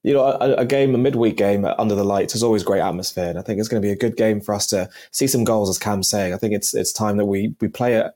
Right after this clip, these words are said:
we take the cup seriously, play a semi-strength, s-, semi-strong team, uh, and let's go at them. I think that as much as they're gonna have a reaction, I think we're gonna have a reaction to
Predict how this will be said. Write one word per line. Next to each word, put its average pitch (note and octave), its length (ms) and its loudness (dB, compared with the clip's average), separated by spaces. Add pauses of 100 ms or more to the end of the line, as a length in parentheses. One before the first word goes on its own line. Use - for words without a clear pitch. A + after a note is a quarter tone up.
we A#2 80 -2
take C3 160 0
the B2 60 -2
cup G2 200 -4
seriously, F#2+ 560 0 (120)
play A#2 240 0
a G2 180 2 (240)
semi-strength, A2+ 800 -2
s-, - 220 -8
semi-strong A2 680 -2
team, E2+ 360 -2 (300)
uh, F#2 220 -2
and G2+ 60 0
let's G#2+ 140 0
go F#2 160 2
at F2 140 0
them. D#2 260 -8
I G#2 100 -2
think B2 280 -2
that A2 240 2
as A2 120 2
much B2 200 0
as G#2+ 100 0
they're G#2 240 2
gonna G2+ 200 -2
have G2+ 100 -4
a G2 60 2
reaction, A2+ 540 0
I G#2 120 -2
think G2+ 240 -2
we're G2+ 80 0
gonna G2+ 140 0
have G2 120 -4
a F#2+ 60 0
reaction F#2+ 420 -2
to F#2 220 -2